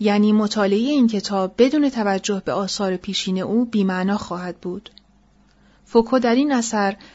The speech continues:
از واژه‌ها و اصطلاحات تازه‌ای سود جسته است. با این حال باید گفت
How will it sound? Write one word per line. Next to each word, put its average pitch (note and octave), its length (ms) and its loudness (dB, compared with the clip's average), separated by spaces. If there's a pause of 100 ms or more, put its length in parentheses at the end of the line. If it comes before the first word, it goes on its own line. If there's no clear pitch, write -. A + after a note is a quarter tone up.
(120)
از G#3+ 240 0
واژه‌ها A3 520 2
و C#4+ 40 0
اصطلاحات A3 680 0
تازه‌ای A3 480 0
سود F#3 320 -6
جسته F#3 340 -8
است. F3+ 440 -12 (720)
با G#3+ 120 2
این G3 180 0
حال A#3 240 2
باید A3 400 0
گفت B3 420 0